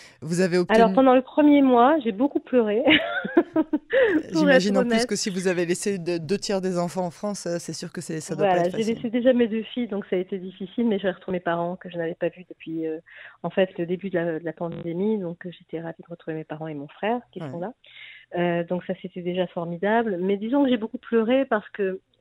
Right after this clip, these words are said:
Speaker 2: l'Israël de mon enfance ne ressemblait pas obligatoirement à l'Israël du quotidien.
Speaker 1: Voilà.
Speaker 2: Et, euh, il a fallu que je passe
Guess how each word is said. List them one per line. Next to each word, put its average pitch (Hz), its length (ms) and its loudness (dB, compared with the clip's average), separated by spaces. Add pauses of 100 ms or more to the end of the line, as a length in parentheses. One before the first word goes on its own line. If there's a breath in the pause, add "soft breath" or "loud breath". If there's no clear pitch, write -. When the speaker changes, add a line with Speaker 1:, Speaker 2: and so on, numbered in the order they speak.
Speaker 2:
l'Israël 208 400 -2
de 214 60 -2
mon 185 220 -2
enfance 254 400 -2 (100)
ne 190 60 -4
ressemblait 180 420 -8
pas 202 140 -4
obligatoirement 180 580 -6
à 165 140 -4
l'Israël 165 440 -12
du - 100 -20
quotidien. 165 580 -10 (160 loud breath)
Speaker 1:
Voilà. 135 380 -12
Speaker 2:
Et, 185 340 2
euh, 170 400 -4
il 165 120 -6
a 165 80 -8
fallu 170 380 -10
que 185 80 -16
je - 120 -16
passe 165 260 -10